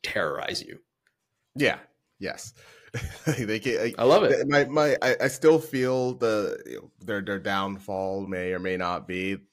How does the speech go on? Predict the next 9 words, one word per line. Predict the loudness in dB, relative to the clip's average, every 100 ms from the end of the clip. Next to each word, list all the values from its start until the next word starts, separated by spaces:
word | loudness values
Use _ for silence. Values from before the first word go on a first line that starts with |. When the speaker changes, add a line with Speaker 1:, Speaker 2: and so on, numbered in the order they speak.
| _ _ _ _ _ _ _ _ -12 -12 -16 _ _ _ _ _ _ _ _ -20 _ _
Speaker 2:
their | -4 -2
back | 0 0 0
line | -2 0 0
at | -2
this | -4
point, | -2 -2
which | -2 -4
feels, | -2 -2 -2 -8
which | -12 -10 -14